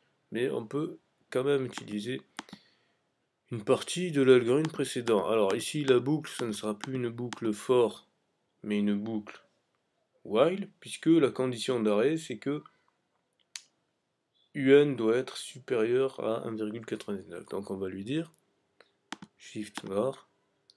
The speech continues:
commande, voilà, while U est inférieur ou égal, donc on va aller chercher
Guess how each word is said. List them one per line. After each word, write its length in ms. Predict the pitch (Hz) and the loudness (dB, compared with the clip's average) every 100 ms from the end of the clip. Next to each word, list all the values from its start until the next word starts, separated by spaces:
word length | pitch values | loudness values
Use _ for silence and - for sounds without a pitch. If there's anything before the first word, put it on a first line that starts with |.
| - - | -18 -20
commande, 480 | - 95 101 131 139 - _ _ - - - _ _ _ _ | -14 -6 -4 -4 -4 -12 _ _ -20 -20 -20 _ _ _ _
voilà, 440 | - 95 98 117 - - - - _ _ _ _ _ _ _ - - _ _ _ _ - | -16 -10 -8 -10 -12 -16 -18 -20 _ _ _ _ _ _ _ -18 -18 _ _ _ _ -2
while 460 | 120 110 98 - - - | 2 4 2 -2 -12 -4
U 320 | 160 131 - _ _ _ _ _ _ _ _ - - _ _ _ _ _ _ - | -4 -4 -8 _ _ _ _ _ _ _ _ -18 -18 _ _ _ _ _ _ -10
est 260 | 131 123 | -8 -4
inférieur 580 | 165 156 139 135 131 117 | 0 0 2 2 4 2
ou 80 | 104 | 2
égal, 360 | 95 101 123 | 2 0 0
donc 180 | 104 98 | -4 -8
on 80 | 95 | -8
va 120 | 95 | -8
aller 140 | 98 104 | -8 -10
chercher 540 | - - - 110 | -12 -16 -14 -14